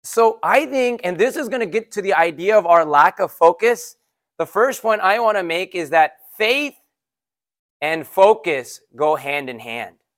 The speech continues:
Faith and focus go hand in hand. We are a people that don't recognize who God is. Do you understand? When someone can see the invisible, their focus is so much better.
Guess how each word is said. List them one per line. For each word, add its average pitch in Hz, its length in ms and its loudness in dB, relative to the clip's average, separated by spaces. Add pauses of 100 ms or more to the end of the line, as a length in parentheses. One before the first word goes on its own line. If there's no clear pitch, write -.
(1300)
Faith 254 560 0
and 196 240 -2
focus 208 560 0
go 170 220 2
hand 160 360 0
in 156 140 -4
hand. 131 400 -6 (380)
We 254 340 0
are 233 280 6
a 214 80 -2
people 277 580 -8
that 202 240 0
don't 208 260 -2
recognize 220 840 4 (100)
who 196 280 -2
God 151 360 8
is. 113 480 -8 (720)
Do 202 80 -4
you 254 60 4
understand? 277 380 -4 (140)
When 214 240 2
someone 320 520 -2
can 214 200 -6
see 226 320 -10
the 196 260 -8
invisible, 170 960 -4
their 170 320 0
focus 196 720 0
is 175 200 -6
so 190 280 0
much 190 320 -4
better. 147 360 2